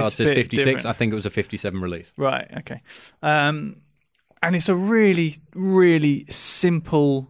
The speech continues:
Speaker 1: setup for a film. It's a stage play, and it's basically what happens in a jury room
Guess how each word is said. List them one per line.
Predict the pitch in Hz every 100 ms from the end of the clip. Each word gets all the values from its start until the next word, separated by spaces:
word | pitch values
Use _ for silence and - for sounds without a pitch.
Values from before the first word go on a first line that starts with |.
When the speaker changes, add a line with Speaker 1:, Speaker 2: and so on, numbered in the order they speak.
| _
Speaker 1:
setup | - - 160 127 131 - -
for | - 131 131
a |
film. | - 127 127 135 - _ - -
It's | 143 - - -
a | - - _ -
stage | - 156 147 -
play, | - 120 123 - _ _ _ _ _ _ _ _ _ _
and | 143 139 135
it's | - 143 107 - - _ _ _ -
basically | 185 185 - 151 135 120 160 - _ _ _
what | 143 143 151 -
happens | 151 - 139 139
in | 143
a |
jury | 135 160 156 127
room | 127 120 139